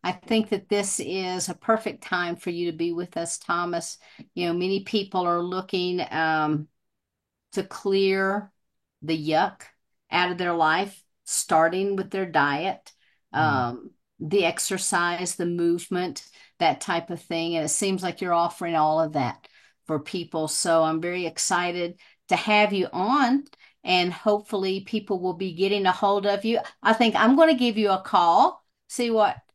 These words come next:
Speaker 1: see what kind of programs that you have going on.
Speaker 2: Sweet.
Speaker 1: Um, yeah, so I think this will be fun. But I wanna thank you again for being here tonight,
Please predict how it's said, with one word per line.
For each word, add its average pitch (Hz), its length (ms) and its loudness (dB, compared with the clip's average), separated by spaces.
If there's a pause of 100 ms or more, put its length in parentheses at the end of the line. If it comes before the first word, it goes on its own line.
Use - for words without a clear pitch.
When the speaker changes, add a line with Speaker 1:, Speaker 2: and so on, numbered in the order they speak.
(360)
Speaker 1:
see 226 380 -4
what 208 260 -2
kind 214 260 -2
of 196 120 -8
programs 202 640 0
that - 100 -6
you 185 140 -4
have 175 400 -2
going 175 240 -2
on. 175 320 2
Speaker 2:
Sweet. 143 280 6 (380)
Speaker 1:
Um, 160 120 -10 (320)
yeah, 294 540 2
so 214 260 4
I 208 100 8
think 240 260 0
this 233 180 -2
will 226 80 0
be 208 140 -2
fun. 208 520 -2 (340)
But 214 100 8
I 220 60 8
wanna 220 240 4
thank 247 440 0
you 190 380 -2
again 175 560 -2
for 170 520 -2
being 175 460 0
here 208 260 0
tonight, 208 720 0